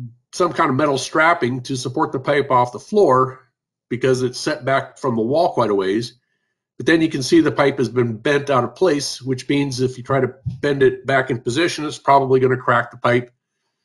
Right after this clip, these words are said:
and you're gonna have to go back and repair that. So these are, might be easy remedies in the field when you first think about it, but in the long run, they don't last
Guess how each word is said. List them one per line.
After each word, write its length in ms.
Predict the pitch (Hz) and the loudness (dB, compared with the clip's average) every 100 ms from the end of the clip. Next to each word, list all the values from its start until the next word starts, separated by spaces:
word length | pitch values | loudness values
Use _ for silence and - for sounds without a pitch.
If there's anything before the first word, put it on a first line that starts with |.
| _ _ - | _ _ -2
and 140 | 165 | 0
you're 100 | 165 | 2
gonna 140 | 151 139 | 2 2
have 100 | 131 | 2
to 80 | 135 | 2
go 80 | |
back 360 | 123 113 117 117 - - - | 2 4 2 -2 -16 -14 -4
and 180 | 120 113 | 0 2
repair 320 | 113 123 127 | 0 0 -2
that. 280 | 85 - _ _ _ - | -2 -8 _ _ _ -12
So 480 | - 120 117 117 _ _ _ _ _ _ _ _ | -2 0 0 -4 _ _ _ _ _ _ _ _
these 240 | 156 185 | 0 4
are, 100 | 180 160 - _ _ | 4 4 -2 _ _
might 340 | 147 151 190 165 | -4 2 2 0
be 260 | 160 - | -4 -4
easy 260 | 165 156 147 | -4 -4 -2
remedies 460 | 135 147 160 160 | 2 2 2 0
in 80 | 135 | 0
the 60 | 117 | -2
field 440 | - 147 160 135 - _ - _ | 2 2 2 -2 -16 _ -20 _
when 160 | 123 113 | -2 -2
you 80 | |
first 340 | 113 - 147 - | -2 0 -2 0
think 180 | 147 170 | 0 0
about 220 | 147 160 | 2 2
it, 120 | 143 | 0
but 100 | 135 | -2
in 60 | 120 | 0
the 60 | |
long 240 | 127 156 151 | 2 2 2
run, 300 | 139 139 127 | 0 -2 -4
they 180 | 127 120 | -2 0
don't 320 | 131 139 - | 2 0 0
last 640 | 123 139 135 120 - - | 0 2 2 0 -6 -12